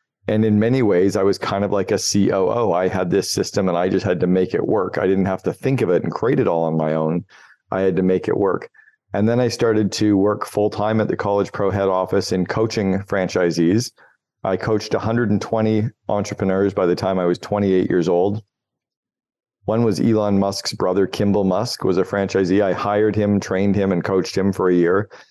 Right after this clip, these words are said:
And then I also hired and trained and coached Peter Reeve, their cousin who built Solar City. So both very kind of early stage entrepreneurial,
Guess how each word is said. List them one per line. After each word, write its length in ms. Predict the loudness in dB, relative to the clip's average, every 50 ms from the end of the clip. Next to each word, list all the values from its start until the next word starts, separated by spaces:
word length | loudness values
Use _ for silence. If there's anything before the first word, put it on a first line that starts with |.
| _ _ _ _ -4
And 100 | -2 -2
then 60 | 0
I 80 | 0 0
also 320 | 0 -2 -2 -2 -2 -2
hired 300 | -2 0 0 2 2 2
and 100 | 2 0
trained 320 | 0 -2 0 0 2 2
and 100 | 0 0
coached 380 | 0 0 0 -2 -2 -2 -6 -4
Peter 240 | -2 0 2 2 4
Reeve, 420 | 4 4 2 2 2 0 -2 -2 -2
their 140 | 0 0
cousin 400 | 0 0 -2 -2 -2 0 0 0
who 120 | 0 0 0
built 240 | 0 0 -2 -2 -2
Solar 260 | -2 0 0 0 0
City. 320 | 0 0 0 0 -2 -4 -6 _ _ _ _ _ _ _ _ _ _ _ _
So 160 | _ -4 -2 0
both 240 | 0 0 0 -2 -6 -14 -18 -18 -20 -20 -8 _
very 220 | 0 0 2 2 2
kind 160 | 0 0 0
of 60 | 0 0
early 380 | 0 2 4 4 4 4 2
stage 440 | 0 0 0 2 4 4 4 2 0
entrepreneurial, 960 | 0 -2 -2 -2 -2 -2 -4 -2 0 0 2 2 2 2 2 2 2 2 0